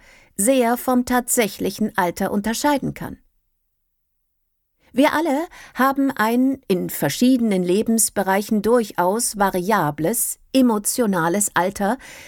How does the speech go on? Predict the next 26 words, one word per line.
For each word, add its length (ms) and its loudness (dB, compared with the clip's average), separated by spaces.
das 220 2
sehr 260 0
wenig 340 0
damit 280 0
zu 200 -4
tun 340 -2
hat, 220 -4
wie 180 2
lange 380 0
wir 100 0
schon 240 -4
auf 160 -2
dieser 280 0
Welt 220 0
sind 340 -4
oder 680 4
wie 460 2
erwachsen 680 0
wir 180 -6
wirken. 360 -8
Emotionales 1120 0
Alter 520 -2
steht 460 -2
in 180 2
Verbindung 640 0
damit, 500 0